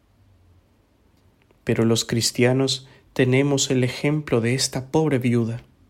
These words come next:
que con un corazón generoso y una confianza absoluta en Dios, es capaz de desprenderse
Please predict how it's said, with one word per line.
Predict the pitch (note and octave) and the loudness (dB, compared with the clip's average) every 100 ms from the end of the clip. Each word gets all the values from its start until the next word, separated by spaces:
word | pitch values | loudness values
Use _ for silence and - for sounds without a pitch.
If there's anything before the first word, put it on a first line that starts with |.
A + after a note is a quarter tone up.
| _ _ _ _ _ _ _ _ _ _ _ | _ _ _ _ _ _ _ _ _ _ _
que | - B2+ | -6 -4
con | B2 | -4
un | B2+ D3 | -2 -2
corazón | C#3 C3+ B2+ - C#3+ | 0 0 2 0 -2
generoso | C#3+ C3+ A#2+ A#2 B2+ B2+ A#2+ A#2 - _ _ _ _ | -2 -2 0 2 0 0 -2 -6 -12 _ _ _ _
y | D3+ | 0
una | D#3 D3+ | 0 0
confianza | D3+ B2+ A#2+ - C#3+ D#3+ - B2 | 0 0 0 -2 -2 0 0 0
absoluta | - B2 B2 C3 B2 | 0 0 0 0 -2
en | A2+ A2+ | -2 -2
Dios, | B2 C#3 - - _ _ _ _ _ _ | 0 -2 -4 -14 _ _ _ _ _ _
es | D#3 - | -2 0
capaz | - C#3 C#3+ D3 D3 | -2 -2 0 0 0
de | C3+ | 0
desprenderse | C3 - C3 A#2+ A#2+ D#3 - - B2+ | -2 -2 -2 -2 2 0 0 -4 -6